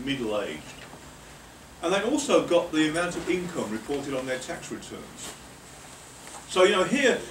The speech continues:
we're not dealing about some abstract construct, you know, I Q,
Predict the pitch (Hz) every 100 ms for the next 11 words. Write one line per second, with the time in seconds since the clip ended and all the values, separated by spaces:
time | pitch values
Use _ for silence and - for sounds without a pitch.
0 | - 202 220 - - 180 165 160 - -
1 | - 165 170 - - 156 - - - -
2 | 170 170 - - - 104 90 - - 131
3 | 117 117 - 135 139 131 127 127 - 147
4 | 139